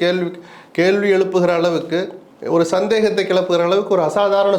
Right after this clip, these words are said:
சூழல்ல தான் அந்த கூட்டணி அமைஞ்சது. அப்பவே எதையோ காமிச்சு தான் மிரட்டியிருக்காங்கன்னு தான் பல பேரும் பேசினாங்க. எதை காமிச்சு பண்ணாங்க என்னன்னா நமக்கு ஆதாரம் இல்லாமல் நம்ம சொல்லக்கூடாது. ஒரு நிர்பந்தத்தின் அடிப்படையில் தான் அந்த அணி அமைந்தது அப்படிங்கிறது வெளிப்படையா எல்லார் மேலேயும் புரிஞ்சுக்க முடியுதுல்ல.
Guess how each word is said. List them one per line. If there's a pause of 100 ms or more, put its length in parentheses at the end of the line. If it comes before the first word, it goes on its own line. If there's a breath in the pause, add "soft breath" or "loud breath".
சூழல்ல
தான்
அந்த
கூட்டணி
அமைஞ்சது.
அப்பவே (100)
எதையோ
காமிச்சு
தான்
மிரட்டியிருக்காங்கன்னு
தான்
பல (100)
பேரும்
பேசினாங்க. (480 loud breath)
எதை (100)
காமிச்சு
பண்ணாங்க (100)
என்னன்னா
நமக்கு
ஆதாரம்
இல்லாமல்
நம்ம
சொல்லக்கூடாது. (100)
ஒரு (100)
நிர்பந்தத்தின்
அடிப்படையில்
தான்
அந்த
அணி (100)
அமைந்தது (680 loud breath)
அப்படிங்கிறது (380)
வெளிப்படையா
எல்லார்
மேலேயும்
புரிஞ்சுக்க
முடியுதுல்ல.